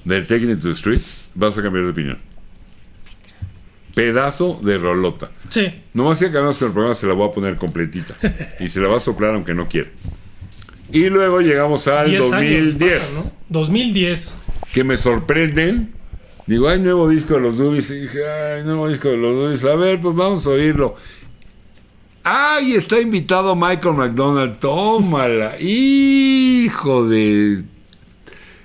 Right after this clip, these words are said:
Speaker 1: Esto no pinta bien. Bueno, resulta que Michael McDonald nada más está invitado en una rola.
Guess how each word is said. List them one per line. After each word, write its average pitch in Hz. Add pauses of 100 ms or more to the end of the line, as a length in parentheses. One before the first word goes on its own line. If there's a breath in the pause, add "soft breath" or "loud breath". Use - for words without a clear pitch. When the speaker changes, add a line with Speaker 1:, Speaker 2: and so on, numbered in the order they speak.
Speaker 1:
Esto 123
no 120
pinta 123
bien. 160 (160)
Bueno, 95
resulta 123
que 104
Michael 120
McDonald 110
nada 107
más 101
está 110
invitado 98
en 95
una 92
rola. 87